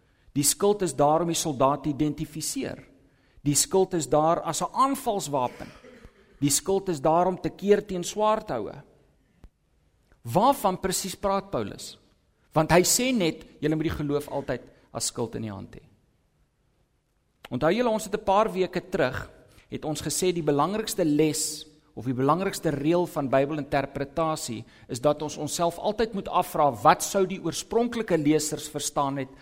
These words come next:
aan die gedeelte waarmee ons besig is? Nou, ek gaan vanoggend vir julle 'n tweede belangrike reël van Bybelinterpretasie gee. En dit is die volgende. Wanneer daar 'n vergelykenis of 'n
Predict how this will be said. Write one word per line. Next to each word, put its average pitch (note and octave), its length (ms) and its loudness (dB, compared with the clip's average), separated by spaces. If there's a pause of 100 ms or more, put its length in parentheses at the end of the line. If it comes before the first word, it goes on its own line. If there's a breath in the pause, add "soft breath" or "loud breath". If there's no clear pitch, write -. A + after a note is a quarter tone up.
(160 loud breath)
aan C3 100 -4
die B2+ 100 -2
gedeelte B2 500 0
waarmee A#2+ 300 0
ons A#2+ 140 -6
besig F#3+ 400 -4
is? - 240 -12 (360 soft breath)
Nou, C#3 120 -2
ek - 60 -4
gaan F#3 100 -2
vanoggend G3 400 -4
vir D3+ 160 0
julle C#3+ 200 2
'n - 180 -8
tweede G3 460 2 (220 loud breath)
belangrike D#3 600 0
reël C#3+ 380 4
van B2+ 220 -6
Bybelinterpretasie B2 1200 -2
gee. - 240 -18 (600)
En A#2+ 100 -4
dit B2+ 160 -2
is C#3 100 -6
die C3 100 -8
volgende. D3 480 -6 (1200 soft breath)
Wanneer G3+ 380 4
daar G3+ 300 4
'n F3+ 60 2
vergelykenis D#3+ 1120 0
of - 200 -4
'n D#3 200 2